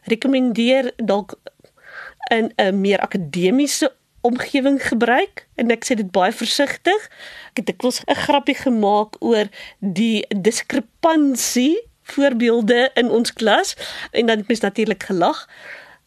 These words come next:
Maar in 'n akademiese omgewing neig 'n mens om meer van die Romaanse woorde gebruik te maak.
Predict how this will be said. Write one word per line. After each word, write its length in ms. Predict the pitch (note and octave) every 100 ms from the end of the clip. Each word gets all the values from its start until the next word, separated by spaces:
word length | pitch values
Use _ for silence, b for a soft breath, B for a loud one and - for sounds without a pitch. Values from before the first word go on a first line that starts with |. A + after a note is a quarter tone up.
| _ _
Maar 320 | B3 B3+ E4 - E4
in 120 | E4
'n 220 | D#4 D#4 -
akademiese 760 | - A3 G#3+ C4 D#4+ D#4 - -
omgewing 1080 | B3+ B3 - G#3+ G#3 G3 G3+ A#3+ F4 F#4+ - b b b b _
neig 640 | F#3 F#3+ G#3+ D#4+ F4 F4 -
'n 140 | -
mens 320 | C#4 C4+ C4+
om 180 | - B3
meer 300 | A3+ G#3+ A3
van 120 | A3
die 120 | A3+ G#3
Romaanse 520 | G#3 F#3 F3+ F3 F#3+
woorde 220 | F3 F3
gebruik 460 | F3+ G3 A3 A#3 -
te 140 | -
maak. 380 | - - -